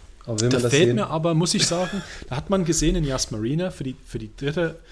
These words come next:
Speaker 2: für das dritte und für das vierte Rennen, da hat man wirklich gesehen, oh, die, die, die Kamerapositionen, die machen so viel aus, finde ich persönlich.
Speaker 1: Ja, ja.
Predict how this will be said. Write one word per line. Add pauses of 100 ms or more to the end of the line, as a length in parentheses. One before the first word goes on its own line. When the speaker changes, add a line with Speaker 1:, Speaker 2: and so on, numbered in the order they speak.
(260)
Speaker 2:
für
das
dritte
und
für
das
vierte
Rennen, (300)
da
hat
man
wirklich
gesehen, (680)
oh, (340)
die,
die, (160)
die
Kamerapositionen,
die
machen
so
viel
aus, (260)
finde
ich
persönlich.
Speaker 1:
Ja,
ja.